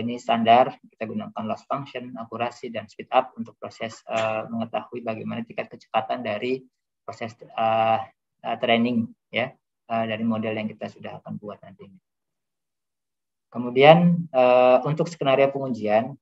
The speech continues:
ya, jadi untuk skenario pengujian di sini, eh, pertama kita mencobakan untuk,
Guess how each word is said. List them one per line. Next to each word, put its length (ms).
ya, 80
jadi 160
untuk 160
skenario 240
pengujian 480
di 80
sini, 300
eh, 560
pertama 640
kita 240
mencobakan 720
untuk, 480